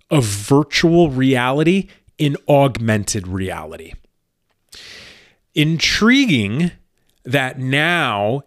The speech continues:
it's being brought, it being virtual reality and augmented reality in the case of called the metaverse,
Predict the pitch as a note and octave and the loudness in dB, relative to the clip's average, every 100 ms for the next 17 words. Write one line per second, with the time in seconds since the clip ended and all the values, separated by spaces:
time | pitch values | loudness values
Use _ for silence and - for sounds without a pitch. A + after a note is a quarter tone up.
0 | _ D#3 C#3+ - A2 C#3+ E3+ D#3+ C#3 G#2+ | _ -2 0 0 0 2 4 2 0 0
1 | A2+ C#3 C#3 A2 - D3 E3 - B2+ B2 | 2 4 4 2 0 0 0 -2 -2 0
2 | A2+ G#2+ A#2+ - A#2+ A2 A#2 A2+ A2+ A2 | -2 0 -2 0 -4 0 0 0 0 -2
3 | A2 A2+ A2 A2 - G2+ G#2+ G#2+ G#2+ G#2 | 0 -2 -2 -4 -4 -2 -2 0 -2 -4
4 | G#2+ - A#2 A#2 A2+ A2 A2 - A#2+ A#2 | -6 -6 -6 -6 -6 -4 -6 -4 -2 -2
5 | - A2+ F#2 - - A#2+ G#2+ F#2 G2 G#2 | -2 -4 -8 -14 -4 -2 -2 -4 -6 -4
6 | D3 C#3 A2 G#2+ - | -2 -2 -2 -2 -4